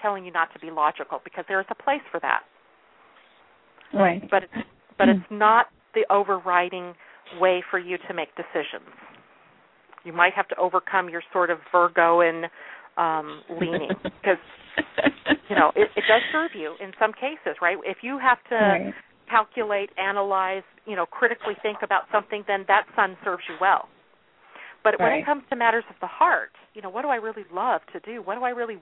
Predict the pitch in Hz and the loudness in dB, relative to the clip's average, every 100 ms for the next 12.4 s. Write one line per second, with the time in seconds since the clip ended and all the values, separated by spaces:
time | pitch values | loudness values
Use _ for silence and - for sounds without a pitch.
0 | 156 175 233 247 135 120 - - - _ | -8 -6 -2 -2 -2 -6 -16 -20 -20 _
1 | - - - 220 285 285 202 - 175 226 | -20 -18 -6 0 0 0 -8 -6 -2 0
2 | 247 147 147 - - - - - 208 196 | -2 -4 -8 -10 -20 -20 -20 -2 -2 2
3 | 208 226 208 208 269 339 208 - - 208 | 4 4 2 -2 0 0 -2 -8 -12 -10
4 | - 240 - 226 202 247 254 262 294 - | -2 -2 -2 -6 2 2 6 4 2 -6
5 | - - - _ _ _ _ _ _ _ | -10 -12 -20 _ _ _ _ _ _ _
6 | 190 202 233 254 247 - 214 214 208 233 | 0 4 4 2 -2 -2 0 0 2 2
7 | 208 196 180 180 139 - _ _ _ _ | 2 0 -2 2 0 0 _ _ _ _
8 | _ _ _ _ - 175 190 214 - 190 | _ _ _ _ -4 0 0 -2 -8 -6
9 | - 208 185 139 139 135 - - _ _ | 4 4 4 -4 -6 -12 -20 -20 _ _
10 | _ _ _ _ _ _ _ _ _ _ | _ _ _ _ _ _ _ _ _ _
11 | _ _ _ _ _ _ _ 160 170 _ | _ _ _ _ _ _ _ -10 -10 _
12 | _ 202 143 | _ -2 -2